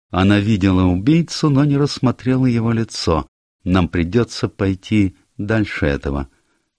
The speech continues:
"Я не вполне понимаю, что вы хотите этим сказать". Возможно, что тот, кто был в доме днём за несколько часов до вечеринки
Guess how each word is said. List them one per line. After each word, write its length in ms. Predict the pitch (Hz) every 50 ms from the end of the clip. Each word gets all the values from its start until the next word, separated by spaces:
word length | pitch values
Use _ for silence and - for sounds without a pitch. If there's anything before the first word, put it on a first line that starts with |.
| _
"Я 180 | 73 69 78 90
не 100 | 82 85
вполне 360 | - - - 104 101 107 101
понимаю, 440 | - - 113 107 104 110 120 131 123
что 360 | - - - _ - 110 98
вы 120 | 98 117
хотите 420 | 117 - 127 110 - 123 120 - 120
этим 220 | 120 - 127 127
сказать". 500 | - _ - 135 117 120 78 71 - - _ _ _ _ _ _ _ _ _ _ _ _
Возможно, 800 | 90 87 95 101 98 85 95 117 127 135 139 135 - 131 131
что 300 | 113 - - _ - 117
тот, 320 | 110 _ _ - 151 143 -
кто 240 | - - - 113 92
был 160 | 92 110 107
в 140 | 98 90 95
доме 280 | 95 117 113 113 107
днём 440 | 98 95 104 117 127 127 120 107 85
за 180 | 71 73 87 85
несколько 580 | 85 92 104 95 - - 101 92 - - 90
часов 440 | - - 87 80 - - - 104 90
до 80 | 78 76
вечеринки 960 | 78 80 76 - - 90 90 95 120 135 127 110 85 - - 80 76 67 -